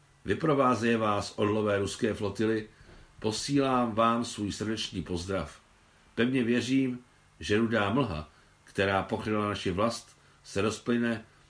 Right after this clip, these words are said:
a náš pán nám dovolí ještě posloužit matičce Rusy. Ruský orel roztáhne svá mohutná křídla a nad ruskými námořníky zavlaje nesmrtelná ondřejská vlajka.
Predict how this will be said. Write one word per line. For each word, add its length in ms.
a 100
náš 300
pán 460
nám 300
dovolí 420
ještě 300
posloužit 520
matičce 540
Rusy. 400
Ruský 440
orel 320
roztáhne 520
svá 240
mohutná 460
křídla 560
a 60
nad 180
ruskými 460
námořníky 680
zavlaje 480
nesmrtelná 720
ondřejská 520
vlajka. 460